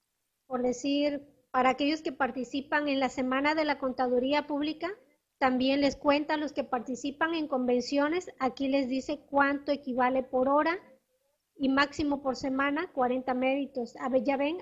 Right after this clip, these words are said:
hay formas de acumular méritos, eh, de una forma mucho más rápida.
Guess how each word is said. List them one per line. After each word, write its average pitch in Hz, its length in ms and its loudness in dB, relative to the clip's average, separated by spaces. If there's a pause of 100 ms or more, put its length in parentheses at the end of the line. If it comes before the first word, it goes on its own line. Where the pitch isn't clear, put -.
hay 277 120 2
formas 311 440 0
de 311 60 2
acumular 262 600 4 (460)
méritos, 285 800 0 (440)
eh, 247 500 -4
de 269 120 -4
una 285 200 -2
forma 294 320 -2
mucho 269 240 -2
más 254 280 0
rápida. 254 540 0